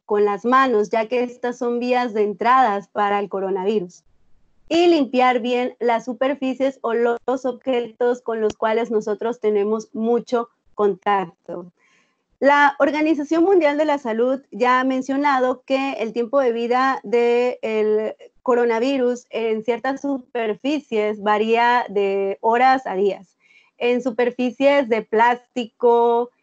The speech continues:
en superficies de acero inoxidable, el coronavirus puede vivir hasta setenta y dos horas. En superficies de cobre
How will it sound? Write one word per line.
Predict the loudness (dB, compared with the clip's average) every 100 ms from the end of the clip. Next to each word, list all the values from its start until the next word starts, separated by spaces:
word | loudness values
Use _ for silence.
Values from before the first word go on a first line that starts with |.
| _ -10
en | -8
superficies | -6 -6 -4 -4 0 2
de | 2
acero | 0 2 2
inoxidable, | 2 -2 0 2 2 2 -2 -2
el | -2 -2 -2
coronavirus | 0 2 2 2 0 -2 -4 -2
puede | 2 2
vivir | 2 2 0
hasta | 0 -4 -8
setenta | -6 -4 -4 -4 -6
y |
dos | -6 0
horas. | 0 0 -6 _ _ _ _ 0
En | 2 2
superficies | -2 -8 -8 -2 -2 0 -4 2 2 2
de | -2 2
cobre | 4 4 4 0